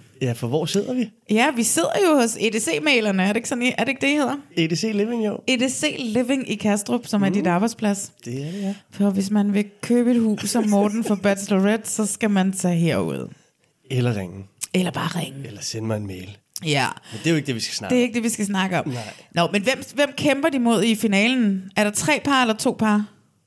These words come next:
Speaker 1: De er sammenlagt tre par.
Speaker 2: Og hvem er ellers i finalen?
Speaker 1: Det er Frederik Truslev.
Speaker 2: Det er ham, som er sådan en influencer-type.
Speaker 1: Ja.
Speaker 2: Ja.
Speaker 1: Øh, han er også super dygtig.
Speaker 2: Jeg, jeg har ikke
Speaker 1: der
Speaker 2: set
Speaker 1: er
Speaker 2: et eneste afsnit.
Speaker 1: Nej, nej, men, men han er...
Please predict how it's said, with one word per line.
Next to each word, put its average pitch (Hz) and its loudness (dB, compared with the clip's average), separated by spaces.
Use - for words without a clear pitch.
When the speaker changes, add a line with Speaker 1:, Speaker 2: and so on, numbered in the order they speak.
Speaker 1:
De 143 2
er 127 0
sammenlagt 131 -2
tre - -4
par. 107 -14
Speaker 2:
Og 208 2
hvem 220 2
er 214 2
ellers 196 0
i 190 2
finalen? 196 0
Speaker 1:
Det 123 2
er 95 -2
Frederik 202 -4
Truslev. 190 -4
Speaker 2:
Det 233 4
er 247 4
ham, 240 2
som 226 0
er 208 6
sådan 208 0
en - 0
influencer-type. 190 2
Speaker 1:
Ja. 139 -2
Speaker 2:
Ja. 208 2
Speaker 1:
Øh, 123 -2
han 117 -2
er 98 -6
også - -8
super - -6
dygtig. - -18
Speaker 2:
Jeg, 233 2
jeg 190 -2
har 185 2
ikke 214 0
Speaker 1:
der 233 2
Speaker 2:
set 208 2
Speaker 1:
er 208 4
Speaker 2:
et 202 0
eneste 214 0
afsnit. 180 0
Speaker 1:
Nej, 139 2
nej, 104 -6
men, 110 -6
men 101 -8
han 120 -4
er... 92 -6